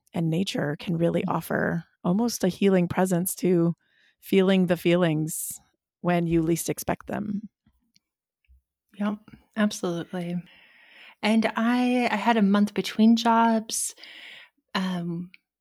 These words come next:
Speaker 2: me and my husband, we took our adopted son, Micah, to actually where we live now. We went from D C to Glacier National Park, and we, we spent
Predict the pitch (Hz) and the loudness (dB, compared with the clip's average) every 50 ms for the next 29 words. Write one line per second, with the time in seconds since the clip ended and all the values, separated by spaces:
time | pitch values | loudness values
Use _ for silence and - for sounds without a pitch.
0 | _ _ 202 196 214 208 208 208 208 190 196 196 190 190 185 185 185 180 180 180 | _ _ 2 4 4 4 4 4 2 2 0 0 0 0 -2 -2 -4 -4 -6 -4
1 | - 214 208 208 - - 214 208 202 196 196 196 196 190 196 190 - - - 190 | -4 -4 -4 -4 -2 -2 0 2 2 2 2 0 0 -2 -4 -6 -4 -4 -4 -6
2 | 185 - - - - 190 180 175 175 170 180 180 - 208 202 208 - - 214 202 | -6 -6 -14 -6 -4 -2 -2 0 0 -2 -2 0 -2 -2 -2 -2 -2 -2 -2 -2
3 | 208 - - 196 190 190 190 185 185 190 196 196 - - 190 180 180 190 185 - | -2 -4 -4 -2 0 0 0 2 0 0 -2 -4 -4 -4 -2 -2 -2 -4 -2 -2
4 | 196 185 185 185 185 185 185 185 _ - - - 202 190 185 185 185 180 175 - | -2 0 0 0 -2 -2 -4 -8 _ -10 -6 -2 -2 -2 0 0 0 -2 0 -2
5 | 175 196 - - 214 202 196 196 196 190 196 185 180 175 170 - 180 160 156 - | -2 -2 0 0 0 2 2 2 2 2 2 2 2 0 0 0 -2 -2 -2 -2
6 | - 180 - _ 196 190 190 185 - - 214 202 208 202 208 202 202 - - 190 | -4 -10 -10 _ -6 -6 -6 -6 -6 -2 2 4 4 4 2 0 -2 -4 -4 -2
7 | 185 185 185 185 185 185 190 185 - _ _ _ _ _ - - 208 202 208 202 | -2 0 0 0 0 -2 -2 -6 -8 _ _ _ _ _ -2 2 4 6 6 4
8 | 196 185 - 185 180 175 180 - 202 180 175 175 - - - 190 185 185 - - | 4 2 0 0 0 0 0 0 -2 0 0 -2 -2 -2 -2 -2 -2 0 0 0
9 | 202 202 196 196 190 - - - - - - - - - - - - - - _ | 2 2 2 2 0 -2 -8 -18 -20 -20 -20 -18 -16 -16 -16 -16 -16 -18 -10 _
10 | - 175 170 170 170 170 170 165 165 - 175 175 247 - - 202 202 196 190 185 | -4 -4 -2 -2 -2 -2 -4 -4 -4 -4 -4 -6 -6 -4 -2 0 0 0 0 0
11 | 185 185 180 185 180 180 180 - - - 180 175 180 180 - - - - | -2 -2 -4 -4 -6 -8 -8 -8 -6 -6 -4 -4 -4 -4 -6 -10 -14 -16